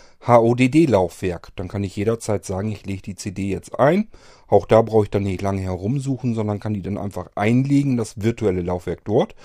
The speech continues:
und könnte eben von diesem H O D D-Laufwerk tatsächlich auch meinen Computer wieder starten. Was auch geht, ich kann, äh, Molino Stick nehmen und pack mir da eine iso-Image-Datei drauf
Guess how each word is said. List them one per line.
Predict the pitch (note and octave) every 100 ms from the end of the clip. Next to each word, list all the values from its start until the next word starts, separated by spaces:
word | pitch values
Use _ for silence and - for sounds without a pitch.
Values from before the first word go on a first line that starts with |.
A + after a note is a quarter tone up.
| - - _
und | D3 B2+
könnte | D3 D#3+
eben | C3 B2
von | - C#3 D#3+
diesem | D#3 C3 A2+
H | G#2+ G2
O | F2+
D | E2+
D-Laufwerk | D#2+ E2+ F2+ A2 - A#2 -
tatsächlich | G#2 F#2 G#2 G#2 F#2+
auch | G2+
meinen | G#2+ A2+
Computer | - A#2 D#3+ D3+ F#2
wieder | D#2 D2
starten. | - E2+ - - _ _ _ _ - - _ -
Was | F#2+ -
auch | G#2 A2+ -
geht, | C3+ E3 - - _ _ _ _ _ _ -
ich | G#2 -
kann, | A2+ A2 G#2+
äh, | G2+ G2 G2 G#2
Molino | - A2 B2+ F3+ G#3 C3+ G2 F#2+ _ _ -
Stick | - G#2+ - -
nehmen | F#2 F#2+ C#3+
und | B2+
pack | - A2
mir | A2+
da | G#2+ C3
eine | B2+ F#2+
iso-Image-Datei | - A2+ F#2+ - F#2+ F#2 - F2+ - F#2 F2+
drauf | - E2+ B2+